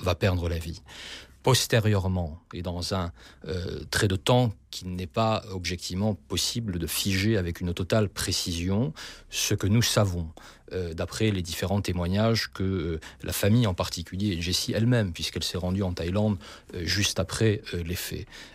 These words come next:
a pu recueillir sur place. Euh,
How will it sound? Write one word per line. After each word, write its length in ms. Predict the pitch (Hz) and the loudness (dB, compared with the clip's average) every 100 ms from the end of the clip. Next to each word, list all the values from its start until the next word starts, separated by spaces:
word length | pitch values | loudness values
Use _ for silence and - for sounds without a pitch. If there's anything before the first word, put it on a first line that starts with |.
| - | -4
a 120 | 95 | -2
pu 280 | 95 - 104 | -2 0 2
recueillir 500 | 87 95 92 90 85 | 2 2 2 0 0
sur 200 | - - | 0 -2
place. 400 | - 110 139 - - - - - | 2 4 4 2 -4 -14 -18 -8
Euh, 240 | 95 90 | -6 -6